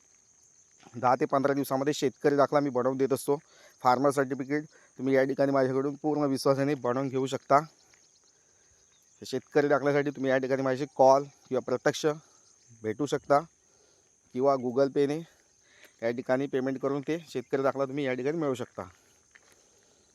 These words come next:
तसेच मंडळी, काही प्रश्न विचारायचे असतील कमेंटमध्ये पण विचारा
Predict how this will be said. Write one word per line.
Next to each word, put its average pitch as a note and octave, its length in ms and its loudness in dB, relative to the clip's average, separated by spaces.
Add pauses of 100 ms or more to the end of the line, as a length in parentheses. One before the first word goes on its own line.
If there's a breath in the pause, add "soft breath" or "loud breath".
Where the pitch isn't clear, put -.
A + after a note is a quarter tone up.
(140)
तसेच C#3 240 -2
मंडळी, C#3+ 440 2
काही B2+ 200 6
प्रश्न C#3 340 -2
विचारायचे C3 400 0
असतील D3+ 280 0 (480 soft breath)
कमेंटमध्ये C3 460 -2
पण C#3 160 0
विचारा C#3 380 4